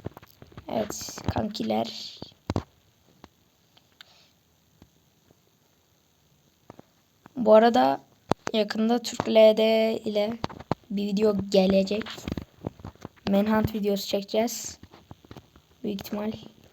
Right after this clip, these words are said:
Arkadaşlar size bir şey soracağım. Biz yapamadık da. Hı, bir dakika. Yeşil gel buraya. Yeşil gel buraya.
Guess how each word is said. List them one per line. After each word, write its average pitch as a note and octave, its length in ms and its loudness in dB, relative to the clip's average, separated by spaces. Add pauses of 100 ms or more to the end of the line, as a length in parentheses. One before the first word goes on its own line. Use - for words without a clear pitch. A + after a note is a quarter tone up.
(1300)
Arkadaşlar A#3 580 6
size A#3 300 2
bir - 80 -2
şey A#3+ 140 4
soracağım. G3+ 460 -2 (600)
Biz A3 180 -2
yapamadık B3+ 560 2
da. G3 160 2 (1080)
Hı, C4 240 0
bir G#3+ 80 0
dakika. G#3 320 0 (1300)
Yeşil G#3 380 0
gel G3+ 200 2
buraya. G3+ 220 -2 (200)
Yeşil G#3 280 -2
gel G3+ 220 0
buraya. A3 200 2